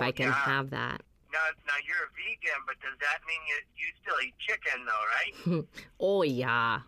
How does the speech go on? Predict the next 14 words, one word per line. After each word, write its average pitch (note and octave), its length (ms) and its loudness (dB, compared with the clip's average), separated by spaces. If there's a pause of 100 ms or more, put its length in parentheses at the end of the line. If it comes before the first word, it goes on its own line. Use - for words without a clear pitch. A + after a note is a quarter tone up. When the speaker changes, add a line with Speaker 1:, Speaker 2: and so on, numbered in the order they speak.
(140)
Speaker 2:
Oh, D#3+ 180 4
yeah. A#2 480 -2 (180)
Yeah, A2+ 320 0 (320)
for C3+ 140 2
sure. - 580 -4 (180)
<laughs> - 220 -12 (1600)
Speaker 1:
I D3+ 100 4
love G3 120 2
when G#3+ 140 2
people F3 280 2 (160)
think C#3 240 0
that A2 160 0 (240)
chicken C#3 320 -2
is A2+ 100 -6